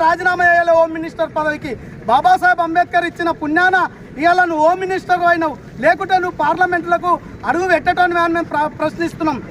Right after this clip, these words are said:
ఎందుకంటే ఈ దేశంలో ఉన్నటువంటి సబ్బండ వర్గాలకు హక్కులు కల్పించిన ఆయన, ఈ దేశంలో ఉన్నటువంటి సబ్బండ వర్గాలకు రిజర్వేషన్ కలిగించిన ఆయన, రిజర్వేషన్ పరంగా నేను ఎంపీగా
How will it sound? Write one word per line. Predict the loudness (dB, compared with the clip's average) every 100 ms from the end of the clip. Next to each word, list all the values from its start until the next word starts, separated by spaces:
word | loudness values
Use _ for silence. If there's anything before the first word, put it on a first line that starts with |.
| -14 -10 -6
ఎందుకంటే | -2 0 2 2 2 0 -14 -8
ఈ | -4 0
దేశంలో | 2 2 2 4 4 2
ఉన్నటువంటి | -2 -2 -2 -2 -2
సబ్బండ | -2 0 2 2 0
వర్గాలకు | 2 4 2 2 -6 -18 -14 -4
హక్కులు | -2 0 2
కల్పించిన | 2 0 -4 -2 -2
ఆయన, | -2 -6 -12 -4 -2
ఈ | 2 4
దేశంలో | 2 0 4 4 4
ఉన్నటువంటి | 0 0 -4 -2 -2
సబ్బండ | 0 2 2 2
వర్గాలకు | 2 4 2 0 -10 -18 -8
రిజర్వేషన్ | 0 2 4 0 0 -2 -2
కలిగించిన | 0 -2 -2 -4
ఆయన, | -4 -12 -10 0
రిజర్వేషన్ | 2 4 4 2 0 -2
పరంగా | -2 0 0 2
నేను | 2 0 -2 -8 -6 -4
ఎంపీగా | 0 2 4